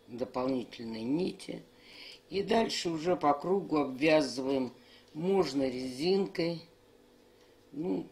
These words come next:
кто как придумает. Ну вот, закончили мы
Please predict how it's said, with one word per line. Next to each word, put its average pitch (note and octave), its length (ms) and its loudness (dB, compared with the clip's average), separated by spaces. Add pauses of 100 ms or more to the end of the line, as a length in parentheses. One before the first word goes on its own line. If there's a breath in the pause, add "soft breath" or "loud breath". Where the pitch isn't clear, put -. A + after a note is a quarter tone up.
кто - 520 -6 (360)
как C#3 240 -4
придумает. G2+ 800 -10 (2750 soft breath)
Ну A3 180 0
вот, G3 260 2
закончили F3 800 2
мы D3+ 380 2